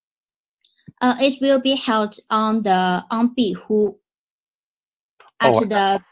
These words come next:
Speaker 1: Bitcoin Cash Sub Forum, yeah.
Speaker 2: Very nice, very nice.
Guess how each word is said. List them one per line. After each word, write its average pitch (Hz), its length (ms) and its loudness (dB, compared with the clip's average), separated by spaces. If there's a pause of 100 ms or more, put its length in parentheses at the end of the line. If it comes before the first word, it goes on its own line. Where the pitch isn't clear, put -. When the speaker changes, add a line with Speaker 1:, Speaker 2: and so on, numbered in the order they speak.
Speaker 1:
Bitcoin 254 320 2
Cash 226 240 -4
Sub 190 300 -4
Forum, 196 440 -4
yeah. 175 240 -10 (1040)
Speaker 2:
Very 117 380 -2
nice, 95 340 -8
very 110 260 -2
nice. 87 340 -10